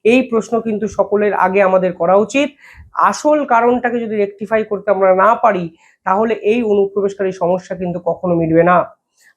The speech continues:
পাশাপাশি কালকে আসামের পক্ষ থেকে জানানো হয়েছে একশো পঞ্চাশ জন অবৈধ অনুপ্রবেশকারীকে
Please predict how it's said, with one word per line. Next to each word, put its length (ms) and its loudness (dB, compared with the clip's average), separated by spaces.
পাশাপাশি 480 0
কালকে 240 0
আসামের 520 -2
পক্ষ 260 -4
থেকে 200 -2
জানানো 360 2
হয়েছে 380 2
একশো 460 -2
পঞ্চাশ 460 0
জন 140 2
অবৈধ 420 0
অনুপ্রবেশকারীকে 1000 0